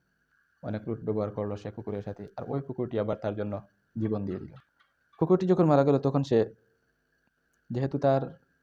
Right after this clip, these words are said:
কুকুরের জীবনের বিনিময়ে সে জীবন পেয়েছে, তাই এই কুকুরকে স্মরণীয় রাখার জন্য সে এখানে একটা কবর বানালো এবং যেন ভবিষ্যৎ প্রজন্মে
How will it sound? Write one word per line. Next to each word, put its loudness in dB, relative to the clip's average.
কুকুরের -2
জীবনের -2
বিনিময়ে -4
সে -8
জীবন -4
পেয়েছে, -8
তাই -4
এই 0
কুকুরকে -4
স্মরণীয় -2
রাখার -2
জন্য -4
সে -8
এখানে -6
একটা -10
কবর -2
বানালো -2
এবং -4
যেন 0
ভবিষ্যৎ -6
প্রজন্মে -2